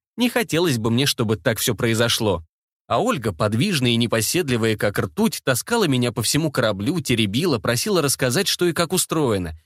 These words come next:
Её удивляло всё — и яркие лампы дневного света, и наши приборы, позволяющие нам легко и просто управлять таким огромным кораблём.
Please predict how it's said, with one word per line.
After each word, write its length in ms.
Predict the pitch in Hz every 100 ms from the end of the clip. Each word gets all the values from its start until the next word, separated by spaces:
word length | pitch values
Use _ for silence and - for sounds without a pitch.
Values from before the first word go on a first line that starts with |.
| _ -
Её 320 | 120 127 147
удивляло 480 | 220 196 185 202 196
всё — 360 | - - 110 85 _ _
и 60 | 127
яркие 520 | 170 180 185 - 190
лампы 320 | 185 185 156
дневного 400 | 170 185 175 185
света, 480 | 175 - 120 113 110
и 80 | 127
наши 260 | 175 170 175
приборы, 520 | 202 165 123 139 120
позволяющие 720 | 127 120 120 123 120 - 131
нам 200 | 139 165
легко 380 | 131 113 - 196
и 80 | 170
просто 380 | 139 151 -
управлять 500 | 127 110 110 117 175
таким 340 | - 127 131 120
огромным 420 | 113 117 117 113
кораблём. 600 | 117 113 110 110 98 80